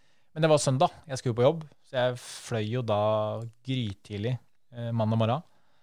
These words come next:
Fløy til Gardermoen, var på Gardermoen seks eller noe, og f-, kjørte rett på jobb. Sitter på jobben, og så si-, etter hvert så s-,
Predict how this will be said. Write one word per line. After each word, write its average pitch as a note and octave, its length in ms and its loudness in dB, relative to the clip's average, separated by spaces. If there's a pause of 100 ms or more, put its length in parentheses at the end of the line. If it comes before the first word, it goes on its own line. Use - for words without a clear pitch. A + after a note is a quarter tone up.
(200)
Fløy C3 160 -2
til C3+ 100 0
Gardermoen, C3 400 2
var B2+ 300 2
på C3 80 -4
Gardermoen A#2 320 0
seks - 340 -8
eller D3 140 0
noe, F3 160 0
og D3 160 -2
f-, - 160 -16
kjørte B2 260 -4
rett A2+ 160 -10
på C3+ 80 0
jobb. G3+ 220 2 (800)
Sitter F3 180 -8
på F3 140 4
jobben, F3+ 240 2
og D#3 80 0
så E3+ 160 -6
si-, - 300 -10 (100)
etter D3+ 160 -2
hvert D#3 160 0
så D3+ 80 -6
s-, - 180 -10